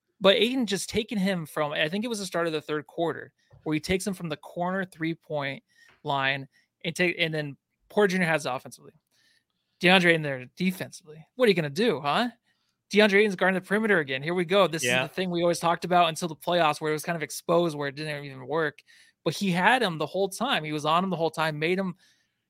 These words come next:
Speaker 1: take a difficult shot. Ba-, I, I think he basically blocked a shot, but I'm like, "Damn,
Speaker 2: Mm-hmm.
Speaker 1: that is fucking amazing." That is just an awesome play.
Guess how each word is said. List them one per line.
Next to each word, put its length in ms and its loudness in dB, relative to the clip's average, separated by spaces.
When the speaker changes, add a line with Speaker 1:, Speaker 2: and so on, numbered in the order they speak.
Speaker 1:
take 160 -2
a 60 0
difficult 440 4
shot. 500 2
Ba-, 160 0
I, 120 0
I 100 0
think 160 -8
he 60 -2
basically 420 0
blocked 400 -10
a 40 -12
shot, 340 -4
but 60 -2
I'm 60 -4
like, 120 -10
"Damn, 220 -2
Speaker 2:
Mm-hmm. 80 -14
Speaker 1:
that 200 4
is 360 0
fucking 240 -2
amazing." 360 -2
That 180 6
is 100 2
just 180 -4
an 80 -4
awesome 380 2
play. 400 -2